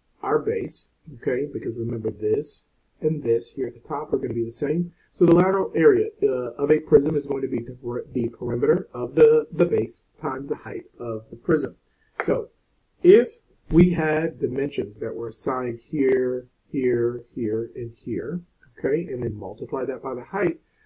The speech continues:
that's going to give us, so let me back that up so I make sure that I'm clear. We're going to take the, um,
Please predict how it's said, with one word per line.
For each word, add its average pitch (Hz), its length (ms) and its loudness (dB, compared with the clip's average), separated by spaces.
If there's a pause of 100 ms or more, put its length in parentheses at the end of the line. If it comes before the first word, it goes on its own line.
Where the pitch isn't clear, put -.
(100)
that's 135 220 0
going - 300 -2
to - 340 -6 (280)
give 156 180 6
us, - 300 -8
so - 300 0 (180)
let 123 120 -6
me 127 80 -4
back 123 240 -6
that 117 120 -2
up - 140 -6
so 107 380 -2
I 110 340 -4
make 117 160 -6
sure 120 120 0
that 110 60 0
I'm 113 120 -6
clear. 95 340 -6 (320)
We're - 80 4
going 127 200 2
to 135 80 -8
take 135 260 -10 (460)
the, 127 420 0
um, 113 560 -10